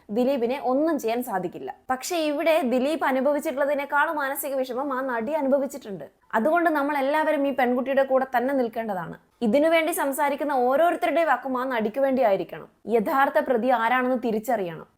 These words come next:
ഇവിടെ ഇങ്ങനെ ഒരു കാര്യം സംഭവിച്ചതിന് ആ പെൺകുട്ടി തന്നെയാണ് സാക്ഷി.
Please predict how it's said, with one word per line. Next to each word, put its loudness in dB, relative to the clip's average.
ഇവിടെ 4
ഇങ്ങനെ 2
ഒരു 2
കാര്യം -2
സംഭവിച്ചതിന് 2
ആ 2
പെൺകുട്ടി -2
തന്നെയാണ് -4
സാക്ഷി. -6